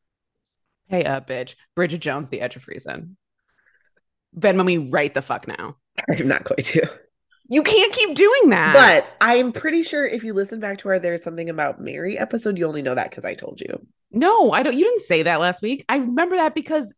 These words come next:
Speaker 1: she was in love with Bridget, and Bridget thought she was having an affair with Darcy, and then she actually was attracted to Bri-, I have seen Bridget Jones, The Edge of Reason, more times than I'm happy with, 'cause it's not a good movie.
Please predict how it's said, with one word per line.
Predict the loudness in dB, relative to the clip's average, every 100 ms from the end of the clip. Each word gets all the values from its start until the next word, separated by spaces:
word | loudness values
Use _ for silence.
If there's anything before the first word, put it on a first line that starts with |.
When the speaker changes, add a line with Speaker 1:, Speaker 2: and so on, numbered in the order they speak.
| -16
Speaker 1:
she | -10 -6
was | -4
in | -4 -4
love | -4
with | -6 -6
Bridget, | -6 -4 -4 -4 -4 -4
and | -2 -4 -4
Bridget | -6 -6 -8
thought | -8 -8
she | -12
was | -10
having | -8 -8
an |
affair | -8 -8 -8
with | -6
Darcy, | -6 -8 -8 -6
and | -6
then | -6 -8 -8
she | -4 0
actually | 0 0
was | -2
attracted | 0 0 0
to |
Bri-, | -6 -12 -18 -2
I | -2 0
have | 0
seen | 2 2
Bridget | 2 -2 -2
Jones, | -2 0 -2 -4 -8
The | -6
Edge | -4 -4
of | -4
Reason, | -4 -4 -4
more | -2 -2
times | -2 -4 -4
than | -6
I'm | -6 -6
happy | -8 -8
with, | -6 -8 -8
'cause | -8 -6
it's | -6 -10
not | -2 0 0
a |
good | -4 -8
movie. | -10 -12 -12 -16